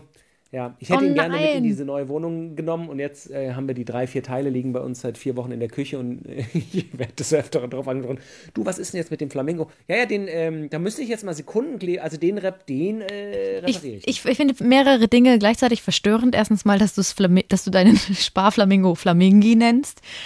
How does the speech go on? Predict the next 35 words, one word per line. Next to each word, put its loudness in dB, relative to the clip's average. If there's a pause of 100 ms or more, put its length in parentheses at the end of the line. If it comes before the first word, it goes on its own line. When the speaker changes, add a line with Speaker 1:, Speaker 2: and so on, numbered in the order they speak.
(360)
Speaker 2:
Ähm, 0
Speaker 1:
Das 4
ist 0
der -8
Flamingi, -10
Mann. -14
Speaker 2:
Das -6
ist -6
der -2
Flamingi. 2 (240)
Und 6 (440)
ich, 0 (140)
der 4
innere 8
Columbo 6
in 4
mir, 0 (440)
der 6
glaubt 4
ja, 0
dass 0
vielleicht 2
eventuell 2
jemand 4
in 0
eurem 4
Haushalt, 0
und 2
deine 0
Tochter 2
ist 2
ja -2
noch -2
sehr -4
jung, 6